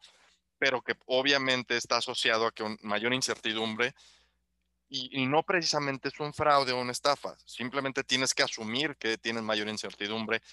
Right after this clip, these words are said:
y mayor riesgo a perder esa lana, porque el negocio es así. Entonces hay que aprender a distinguir estas dos partes, ¿no?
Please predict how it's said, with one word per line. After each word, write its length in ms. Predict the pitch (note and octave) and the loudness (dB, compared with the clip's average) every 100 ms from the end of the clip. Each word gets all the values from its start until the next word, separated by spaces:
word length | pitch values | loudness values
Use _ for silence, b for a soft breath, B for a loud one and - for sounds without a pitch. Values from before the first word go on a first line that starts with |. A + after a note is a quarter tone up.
| B | B
y 100 | - | -10
mayor 420 | A2+ G#2 A#2 B2+ C3 | -2 0 2 -2 2
riesgo 480 | C3 A#2 A2 B2 - _ _ | 2 2 0 -4 -6 _ _
a 80 | - | -12
perder 360 | - G#2+ G#2 A#2 | -4 -2 0 0
esa 200 | A2+ B2 | 2 2
lana, 360 | D3 E3+ A#2 - b b _ _ | 2 0 -4 -10 b b _ _
porque 260 | - - A#2 | -6 -2 -2
el 100 | G#2+ | 0
negocio 600 | G#2 G#2+ A#2+ - C3 - _ | 0 0 -2 0 -2 -2 _
es 240 | G3 F#3+ | -2 0
así. 260 | G2+ - - - _ _ _ _ _ _ _ _ _ _ _ _ _ - | 2 0 -2 -8 _ _ _ _ _ _ _ _ _ _ _ _ _ -4
Entonces 600 | A#2+ A#2+ C3+ C#3+ E3 - | -4 0 0 2 2 2
hay 120 | C#3+ | 2
que 280 | - D#3 C#3+ - | 2 0 0 -2
aprender 480 | A#2+ A2+ A2 A2 C3 | -2 0 0 2 4
a 60 | |
distinguir 400 | D#3 C#3 B2 B2 | 2 0 -4 -2
estas 260 | C3 - A2+ | -2 0 -2
dos 180 | A#2 - | -4 -2
partes, 480 | A#2 A2 - E2+ A2 | 2 2 0 -12 -8
¿no? 180 | C#3 | -8